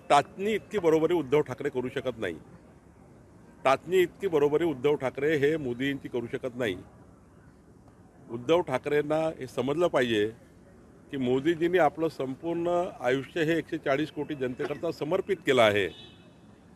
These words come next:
त्यांचा समर्पण, त्यांचा त्याग हा सूर्यप्रकाशा इतकं सत्य आहे. आणि अशा व्यक्तीवर उद्धव ठाकरेंनी बोलणे खरं तर सामनामध्ये छापून आलं असतं तर बरं झालं असतं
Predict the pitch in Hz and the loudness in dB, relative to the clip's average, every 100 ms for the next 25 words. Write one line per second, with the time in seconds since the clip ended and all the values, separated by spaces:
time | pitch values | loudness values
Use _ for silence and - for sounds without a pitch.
0 | - 131 135 170 160 143 156 165 170 170 | -4 0 2 2 2 2 0 0 2 2
1 | 165 156 147 160 151 156 160 139 - - | 2 0 0 0 2 4 6 4 -2 -20
2 | - - - - - 170 - 147 175 196 | -20 -20 -20 -10 2 2 2 2 4 4
3 | 156 151 160 175 160 - 160 135 110 143 | 2 -2 -2 0 -4 -4 -6 -8 -2 0
4 | 92 73 - - - - - - - 143 | 0 -2 -16 -20 -20 -20 -20 -20 -4 0
5 | 131 190 196 170 - 185 185 175 135 160 | 2 6 6 4 0 2 4 2 2 2
6 | 151 147 156 160 147 151 151 107 90 - | 2 0 -2 -2 0 2 4 4 2 -8
7 | - - - - 127 139 180 170 127 131 | -20 -20 -20 -6 -2 2 2 2 2 2
8 | 151 175 180 190 165 147 170 160 165 156 | 4 4 4 2 2 0 2 4 4 4
9 | 175 165 147 156 165 165 156 147 117 | -2 -2 2 6 8 6 4 2 2